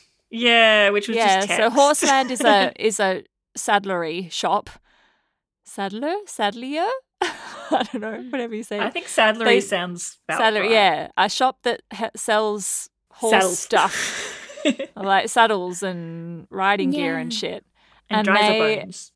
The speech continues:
Speaker 2: of their website, this is in the early days of dial-up internet, and they had a website and they had this game that was called the Horseland game, and I never quite understood it. I think I was a little bit too young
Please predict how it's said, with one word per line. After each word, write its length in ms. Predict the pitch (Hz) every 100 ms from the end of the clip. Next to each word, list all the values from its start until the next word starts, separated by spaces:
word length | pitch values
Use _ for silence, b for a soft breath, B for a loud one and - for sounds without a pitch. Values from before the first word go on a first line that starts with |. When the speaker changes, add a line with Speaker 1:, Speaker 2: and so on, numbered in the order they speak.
| -
Speaker 2:
of 180 | 240 202
their 260 | 220 226 226
website, 520 | 208 208 196 202 175
this 160 | 196 214
is 120 | 220
in 100 | 214
the 180 | 202 -
early 340 | 208 254 359
days 260 | 349 285 277
of 100 | 220
dial-up 420 | 165 170 226 208
internet, 380 | 170 165 170 -
and 80 | 190
they 80 | 196
had 100 | 233
a 40 |
website 340 | 247 208 214 -
and 140 | 202
they 160 | 196 196
had 260 | 196 214
this 300 | - 311 -
game 340 | - 247 262 262
that 100 | 254
was 100 | 254
called 180 | - 226
the 60 |
Horseland 560 | 190 208 233 - 214 208
game, 380 | 180 185 190 190 b b b b _
and 600 | 202 196 185 190 - - - _ _ -
I 120 | 214
never 260 | 220 247 302
quite 520 | - - 277 311 320
understood 600 | 294 294 285 - - 294
it. 140 | 359 320
I 60 |
think 160 | 214 269
I 40 | 302
was 140 | 285
a 20 |
little 120 | 254 247
bit 160 | 220
too 140 | - 233
young 520 | 214 202 196 196 190